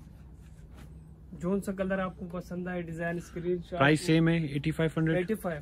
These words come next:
Speaker 1: का।
Speaker 2: ठीक है।
Speaker 1: Screenshot WhatsApp करो, आपको color वगैरह detail मिल जाएगी उसमें। एक ये, ये भी बहुत प्यारा design है काशिफ भाई,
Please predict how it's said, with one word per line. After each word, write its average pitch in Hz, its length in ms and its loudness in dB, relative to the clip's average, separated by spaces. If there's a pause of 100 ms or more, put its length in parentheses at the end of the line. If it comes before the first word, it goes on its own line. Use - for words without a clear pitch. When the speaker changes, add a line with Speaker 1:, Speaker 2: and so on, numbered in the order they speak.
Speaker 1:
का। - 100 -16 (180)
Speaker 2:
ठीक 139 220 -2
है। 113 40 -6 (320)
Speaker 1:
Screenshot 185 680 0
WhatsApp 180 480 -6
करो, 185 160 0
आपको 170 240 -4
color 165 280 -6
वगैरह 160 420 -6
detail 156 300 -8
मिल 143 180 -12
जाएगी 143 280 -14
उसमें। - 320 -16 (2000)
एक 170 160 -12
ये, 175 180 -4 (360)
ये 175 160 -8
भी 170 100 -8
बहुत 160 260 -12
प्यारा 160 200 -8
design 151 340 -14
है 151 60 -16
काशिफ 147 320 -14
भाई, 165 140 -14